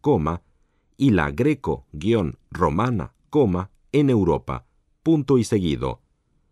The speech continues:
Las precolombinas de América fueron descubiertas mucho más tarde, punto y aparte. La antigua cultura china, coma, parte importante de las civilizaciones del mundo,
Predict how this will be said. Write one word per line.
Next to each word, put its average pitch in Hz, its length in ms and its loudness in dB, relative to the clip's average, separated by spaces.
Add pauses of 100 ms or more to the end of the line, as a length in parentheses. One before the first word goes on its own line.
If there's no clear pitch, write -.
(180)
Las 92 360 -2
precolombinas 98 880 0
de 82 120 2
América 110 540 0
fueron 165 440 -2
descubiertas 120 920 0
mucho 85 380 -2
más 120 380 -4
tarde, 65 480 -4 (640)
punto 147 320 0
y 110 80 2
aparte. 69 580 -4 (760)
La 107 200 0
antigua 151 500 0
cultura 98 460 0
china, 85 460 -4 (200)
coma, 82 420 0 (680)
parte 165 380 0
importante 92 840 0
de 95 220 0
las 73 200 -2
civilizaciones 80 840 -4
del 120 180 4
mundo, 92 480 0